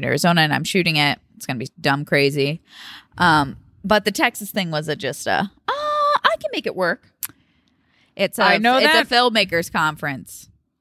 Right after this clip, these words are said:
Speaker 2: Well, I
Speaker 1: And
Speaker 2: know that
Speaker 1: will I
Speaker 2: old
Speaker 1: be
Speaker 2: chestnut.
Speaker 1: overwhelmed? Will I leave it feeling inadequate? Time will tell. Time will tell.
Speaker 2: Time will tell. I have a
Speaker 1: Hopefully I'll
Speaker 2: question
Speaker 1: learn a
Speaker 2: for
Speaker 1: lot.
Speaker 2: you.
Speaker 1: Yeah.
Speaker 2: Random question,
Speaker 1: Yeah.
Speaker 2: though.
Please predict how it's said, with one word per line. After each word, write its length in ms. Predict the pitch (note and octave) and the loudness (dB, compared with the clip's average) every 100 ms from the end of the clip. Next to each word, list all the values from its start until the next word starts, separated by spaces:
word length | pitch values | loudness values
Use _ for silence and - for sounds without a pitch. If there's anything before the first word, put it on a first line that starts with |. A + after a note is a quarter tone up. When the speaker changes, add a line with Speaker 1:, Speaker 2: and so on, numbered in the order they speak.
| _ _ _ _ _ - | _ _ _ _ _ 0
Speaker 2:
Well, 120 | G#3 | 2
I 140 | A3 | 4
Speaker 1:
And 100 | A3+ | 2
Speaker 2:
know 200 | A#3+ B3 A3+ | 0 -2 -2
that 360 | A#3 A#3+ G#3+ - | 0 0 -2 -6
Speaker 1:
will 240 | D#3+ F3+ | 0 2
I 60 | G3+ | 2
Speaker 2:
old 80 | G#3+ | 2
Speaker 1:
be 80 | G#3+ | 2
Speaker 2:
chestnut. 140 | G#3+ | 2
Speaker 1:
overwhelmed? 800 | G#3 G#3 G#3 G#3 G#3 G#3+ G3+ - - | 2 2 4 4 2 -2 -4 -12 -10
Will 200 | E3+ F3 | -2 0
I 160 | F#3 F#3+ | 0 0
leave 180 | F#3 F3 | -2 -4
it 160 | - | -4
feeling 360 | - F#3 F#3 F3+ | 0 2 4 2
inadequate? 720 | F3 E3+ F3 - E3+ E3 - _ _ _ _ _ - | 2 2 0 0 2 2 0 _ _ _ _ _ -8
Time 180 | - F#3 | -4 -2
will 120 | F#3 | -4
tell. 280 | C4 G3+ - _ _ _ _ - _ _ _ _ _ _ _ _ _ | -2 -2 -4 _ _ _ _ -20 _ _ _ _ _ _ _ _ _
Time 220 | - E3+ | -4 -2
will 100 | F3 | -4
tell. 300 | F#3 D3 - - - | -4 -4 -6 -10 -12
Speaker 2:
Time 420 | - D4+ D#4 C4 | -4 -2 0 0
will 180 | A3+ A#3 | 2 2
tell. 400 | - G3 G#3 G#3 - | 0 -4 -4 -6 -4
I 60 | |
have 60 | G3 | -2
a 20 | |
Speaker 1:
Hopefully 140 | A3+ C4+ | 2 2
I'll 40 | |
Speaker 2:
question 180 | A3+ B3 | 2 0
Speaker 1:
learn 80 | A3 | 0
a 40 | |
Speaker 2:
for 80 | F#3+ | 0
Speaker 1:
lot. 100 | F3 E3+ G3+ | 0 -2 -4
Speaker 2:
you. 40 | - | -6
Speaker 1:
Yeah. 180 | G3 F#3 _ _ _ - | -6 -8 _ _ _ -2
Speaker 2:
Random 520 | G#3 G3 G3 E3+ F3+ | 2 4 2 0 -4
question, 480 | - G3+ - A2 - | -6 -6 -6 -6 -2
Speaker 1:
Yeah. 100 | A#2 G#2 | -2 -4
Speaker 2:
though. 40 | A#3 | -8